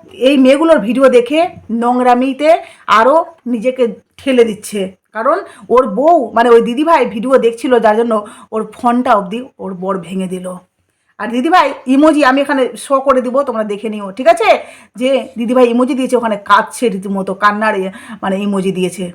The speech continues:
সত্যি আজকে এই কমেন্টটা দেখে না রীতিমতো আমি চমকে গেছি বন্ধুরা, ঠিক আছে? সে যে একদিকে বসো, একদিকে বসো, একদিকে বসো, আমি রীতিমতো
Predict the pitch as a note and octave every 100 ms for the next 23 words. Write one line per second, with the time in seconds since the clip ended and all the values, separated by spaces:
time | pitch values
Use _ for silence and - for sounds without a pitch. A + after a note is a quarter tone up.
0 | _ _ _ _ _ _ _ _ _ -
1 | A#3+ - B3+ G#3+ - - A#3 A#3+ F#4+ F#4+
2 | - D4+ E4+ C#4 D#4+ F4+ E4+ F#4 D#4 C#4+
3 | D#4 D#4 D#4+ D#4 C4+ B3+ C#4+ C4 C4 A#3
4 | A3+ A#3+ G3 - D4+ F#4+ G#4 C#4 - -
5 | C#4+ A#3+ A3+ A#3+ A#3+ A#3+ A3+ A3+ A#3 B3
6 | C4+ C4 _ _ _ _ _ _ _ _
7 | - C4+ F4+ D4+ F4 F4 F4 C4+